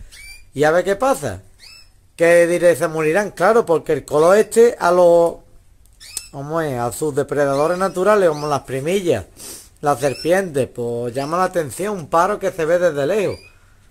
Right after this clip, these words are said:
Pero si un paro verde, pues no sé si a lo mejor comienza, ¿eh? Yo,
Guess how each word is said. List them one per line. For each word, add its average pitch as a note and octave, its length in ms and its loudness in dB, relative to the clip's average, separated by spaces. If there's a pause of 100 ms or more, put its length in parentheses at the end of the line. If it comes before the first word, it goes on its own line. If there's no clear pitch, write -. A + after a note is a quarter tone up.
(1200)
Pero C3 280 0
si C#3+ 160 -6
un E3 140 -8
paro F#3+ 340 4
verde, A#3+ 300 2
pues F#3+ 220 -10
no A3+ 160 -8
sé G3+ 220 -6
si F#3 320 0
a F3 80 -4
lo E3 80 -4
mejor D#3 400 -8
comienza, D#3+ 580 -8
¿eh? F#3+ 200 -14
Yo, G3+ 540 0